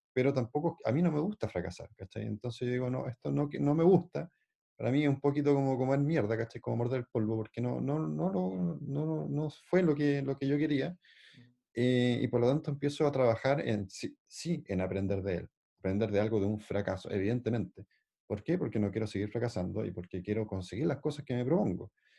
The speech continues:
Eh, final-, yo creo que hay mucha gente que es-, se ha enamorado del fracaso, que hay mucho r-, un texto que dice, "Ama el fracaso", no sé qué,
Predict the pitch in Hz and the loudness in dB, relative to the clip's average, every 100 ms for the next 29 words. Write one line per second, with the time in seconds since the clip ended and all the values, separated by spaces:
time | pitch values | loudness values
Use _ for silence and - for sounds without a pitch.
0 | _ _ _ - 101 - _ _ - 117 | _ _ _ -4 -2 -2 _ _ -2 -2
1 | - - 127 131 139 131 143 143 147 156 | -2 -2 0 2 4 4 2 0 -2 -2
2 | 147 135 127 - _ _ _ _ _ _ | -2 -4 -4 -8 _ _ _ _ _ _
3 | _ _ _ _ _ _ - 117 131 104 | _ _ _ _ _ _ 0 2 4 4
4 | 90 143 165 98 95 104 101 95 95 104 | 4 4 4 2 -2 -2 -2 -2 -2 -2
5 | 120 113 101 110 - 127 - 101 98 - | -2 -2 -4 -6 -4 -4 -2 -2 -2 -2
6 | 98 127 120 92 117 110 90 95 - 113 | 0 -2 -4 -2 0 0 -2 -6 -4 -4
7 | 104 143 | -4 -6